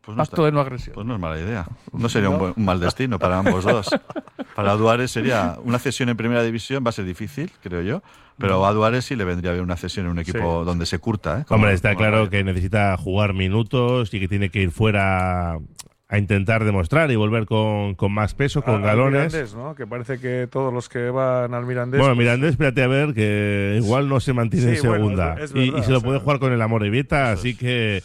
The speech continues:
Speaker 1: Igual
Speaker 3: Sí.
Speaker 1: le interesa al Amorebieta
Speaker 4: Igual
Speaker 1: que sea el Mirandés el, ¿no? el que caiga.
Speaker 3: Hom-, hombre, sí, sí.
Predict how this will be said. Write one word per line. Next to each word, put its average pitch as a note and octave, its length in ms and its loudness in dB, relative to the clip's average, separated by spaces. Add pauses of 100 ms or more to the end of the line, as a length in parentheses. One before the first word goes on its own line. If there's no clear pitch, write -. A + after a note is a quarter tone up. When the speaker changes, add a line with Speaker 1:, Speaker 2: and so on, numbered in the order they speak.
Speaker 1:
Igual A2+ 160 -4
Speaker 3:
Sí. - 20 -2
Speaker 1:
le A#2+ 60 -2
interesa G2+ 600 -4
al F#2 80 -6
Amorebieta F2+ 840 -4
Speaker 4:
Igual A2 540 4
Speaker 1:
que F#2+ 80 4
sea F#2 80 2
el F#2 80 0
Mirandés G2+ 460 -6
el, F2+ 320 -8
¿no? C3 240 -6
el F2 60 -14
que F2 140 -12
caiga. E2 380 -4 (120)
Speaker 3:
Hom-, - 120 -6
hombre, A2 200 2
sí, - 140 -6 (420)
sí. - 60 -20